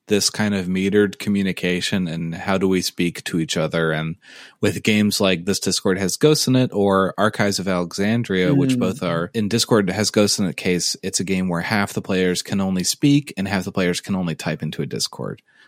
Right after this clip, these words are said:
Speaker 1: So those are the investigators and the
Speaker 2: Mm-hmm.
Speaker 1: ghosts. And with Archives of Alexandria,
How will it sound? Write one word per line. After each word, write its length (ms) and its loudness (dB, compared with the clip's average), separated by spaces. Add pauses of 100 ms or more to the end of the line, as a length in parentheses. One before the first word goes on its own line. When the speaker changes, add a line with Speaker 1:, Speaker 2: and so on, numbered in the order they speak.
Speaker 1:
So 120 2
those 180 6
are 40 -2
the 100 0
investigators 680 2
and 100 0
the 40 0
Speaker 2:
Mm-hmm. 220 -6
Speaker 1:
ghosts. 300 -8 (400)
And 160 2
with 160 4
Archives 480 2
of 100 -2
Alexandria, 1040 0